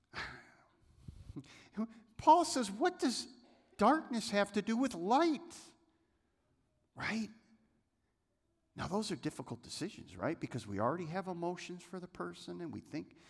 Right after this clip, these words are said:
that God is leading us. Well, God isn't leading you to marry somebody that violates his word. So tired of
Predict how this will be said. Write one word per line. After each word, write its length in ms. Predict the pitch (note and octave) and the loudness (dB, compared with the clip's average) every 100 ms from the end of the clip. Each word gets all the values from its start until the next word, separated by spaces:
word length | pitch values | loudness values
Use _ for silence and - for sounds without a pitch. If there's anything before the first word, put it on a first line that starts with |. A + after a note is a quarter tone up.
| - - - - | -20 -20 -16 -12
that 120 | - | -8
God 220 | D3+ E3+ | -4 -4
is 160 | D3+ D3+ | -4 -2
leading 320 | E3 E3+ E3+ | 0 0 -4
us. 160 | E3+ | -6
Well, 120 | C3+ B2 | -8 -8
God 320 | D3+ G3 G#3 | -6 -4 -6
isn't 360 | F3 E3+ D3+ D#3+ | -6 -8 -6 -2
leading 440 | F#3 A3+ A3+ D#3+ | -2 -2 -2 0
you 140 | D3 | 2
to 100 | D3+ | 2
marry 420 | D3+ F#3 A#3+ B3+ G3+ | 0 0 2 2 0
somebody 400 | D3 E3+ F#3 G3 | 0 2 2 2
that 140 | G3+ | 2
violates 500 | G#3 B3 C4+ D4 C#4+ | 6 6 6 4 2
his 220 | D4 B3 | -2 0
word. 640 | C#4 D4+ D#4 D4+ C4+ G3 - - - _ _ _ _ _ _ _ _ _ _ _ _ _ _ _ _ _ - | 6 8 10 8 6 2 -6 -20 -20 _ _ _ _ _ _ _ _ _ _ _ _ _ _ _ _ _ -18
So 80 | - | -18
tired 440 | - D3+ F3+ E3+ | -10 -8 -4 -4
of 100 | C3 | -4